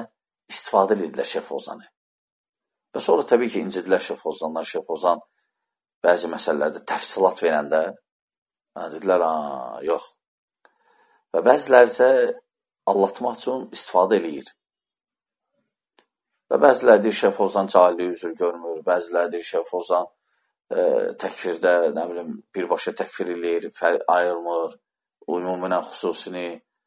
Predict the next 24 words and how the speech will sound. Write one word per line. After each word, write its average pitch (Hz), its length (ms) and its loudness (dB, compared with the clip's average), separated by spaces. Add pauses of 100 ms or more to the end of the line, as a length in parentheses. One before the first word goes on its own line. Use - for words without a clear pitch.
(340)
Bəziləri 90 580 2
deyir 90 160 -8
ki, 98 100 -10
Şeyx 95 220 -2
Fovzan 92 380 -2
deyir 92 260 -6
ki, 92 100 -4 (160)
"Əşi, 82 220 -10
ged 95 180 -2
özün 92 240 -4
təkfir 90 460 -4
elə 85 160 -4
birbaşa" 80 500 0 (720)
və 95 60 -4
s. - 160 2 (220)
və 87 80 -4
s. - 280 2
Bunlar 110 200 4
hamısı - 280 -4
səhv - 160 -8
fikirlərdir. 87 540 -6 (2000)
Şeyx 101 200 -2
Fovzan 95 360 2
tanımır. 78 400 -10